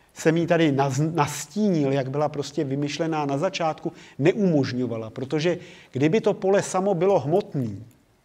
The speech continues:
to kalibrační pole, tak to by znamenalo, že by tam měly být v-, třeba v Lagrangiánu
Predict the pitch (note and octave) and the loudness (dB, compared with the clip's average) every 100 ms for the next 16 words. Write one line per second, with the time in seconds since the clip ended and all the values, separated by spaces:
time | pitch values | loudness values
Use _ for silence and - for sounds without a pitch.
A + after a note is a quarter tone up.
0 | _ _ _ - _ - C#3+ D3 C#3 B2+ | _ _ _ -20 _ -4 0 2 2 2
1 | C3 - B2+ A2+ A#2 A2 A2 - - - | -2 -4 -6 -6 -10 -12 -14 -20 -20 -20
2 | - C3+ - F3+ E3+ D#3+ E3+ F#3 F#3 F3 | -12 -8 0 2 2 2 2 2 4 2
3 | D#3 E3 E3+ E3+ E3 D3 D3 D#3+ D3+ D#3 | 2 0 0 0 -2 0 2 2 2 -2
4 | - - - C#3+ C3 C3 B2+ D3 D3+ C#3 | -6 -18 -10 -6 -4 -4 -4 -2 -2 -2
5 | D3+ C#3+ C#3 C#3 | -2 -2 -2 -4